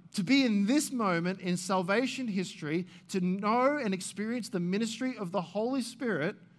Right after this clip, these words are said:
is actually better than if I was in Galilee." and I saw Jesus walking around. Don Carson writes this, he says, "That same Jesus insists it is better to be alive now after the coming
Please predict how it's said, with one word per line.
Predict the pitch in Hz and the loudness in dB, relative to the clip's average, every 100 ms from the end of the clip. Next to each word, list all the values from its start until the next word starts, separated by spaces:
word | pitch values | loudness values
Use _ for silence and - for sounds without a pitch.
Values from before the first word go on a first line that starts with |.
| - - - _ _ | -20 -20 -20 _ _
is | 185 | 2
actually | 226 226 - 226 | 2 2 -2 -2
better | 185 240 214 | 2 4 4
than | 185 185 | 2 0
if | 185 | 2
I | 185 190 | 2 2
was | 196 | 2
in | 185 147 | -2 0
Galilee." | 175 185 180 151 107 90 - _ _ _ _ - - | 2 2 2 -2 -4 -8 -20 _ _ _ _ -20 -12
and | 160 | -4
I | 156 | -2
saw | - 185 190 | -2 -2 -2
Jesus | 156 156 151 151 | 0 0 0 -4
walking | 151 156 160 156 156 - | -4 -4 -2 -4 -8 -10
around. | 139 151 156 110 - - - | -4 -2 -2 -2 -8 -20 -6
Don | 156 | -4
Carson | 151 160 156 143 | 0 2 2 -2
writes | 139 135 | -4 -4
this, | - 131 | -4 -6
he | 120 | -6
says, | 127 120 120 - - - - | -6 -8 -8 -18 -20 -20 0
"That | 175 196 | 2 2
same | - 208 233 262 | 0 2 4 2
Jesus | 180 202 180 160 156 | 2 2 2 0 -2
insists | - 170 151 - 202 156 - - 175 | -2 -2 0 -2 0 0 -4 -4 2
it | 170 | 2
is | 147 | 2
better | 175 185 214 | 2 2 2
to | 202 196 | -2 0
be | 180 | 2
alive | 156 147 156 175 180 160 | 2 2 4 4 2 -2
now | 160 127 117 131 - 175 | -2 0 0 -2 -2 2
after | 170 175 - 127 | 4 4 0 -6
the | 120 | -6
coming | 131 165 143 117 | -8 -6 -4 -4